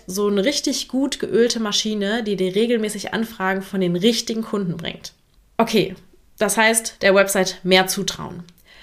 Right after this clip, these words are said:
Kommen wir nun zum fünften und letzten Fehler.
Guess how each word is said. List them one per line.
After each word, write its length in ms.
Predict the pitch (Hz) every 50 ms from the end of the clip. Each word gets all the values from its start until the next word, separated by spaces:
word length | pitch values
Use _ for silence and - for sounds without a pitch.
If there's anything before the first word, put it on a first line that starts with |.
| - _ -
Kommen 220 | - 233 269 294
wir 80 | 302 277
nun 360 | 262 269 269 269 269 269 269
zum 340 | - - 208 202 196 196 -
fünften 540 | - - 226 233 262 269 269 - - 240 214
und 240 | - 190 196 170
letzten 360 | 170 170 170 170 - - 160 160
Fehler. 360 | - - 165 160 - -